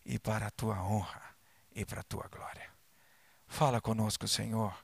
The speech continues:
orienta-nos na Tua vontade, boa, perfeita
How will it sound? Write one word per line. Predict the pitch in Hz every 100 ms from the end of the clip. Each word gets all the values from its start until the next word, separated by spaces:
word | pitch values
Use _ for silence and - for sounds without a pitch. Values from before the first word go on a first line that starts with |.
| - - - - - -
orienta-nos | - 147 127 135 143 120 117 104 101 - -
na | 110
Tua | - 123 123
vontade, | 113 117 107 104 98 92 - - - - - - - -
boa, | 120 127 107 - - - - - - -
perfeita | - 101 - 113 107 - 90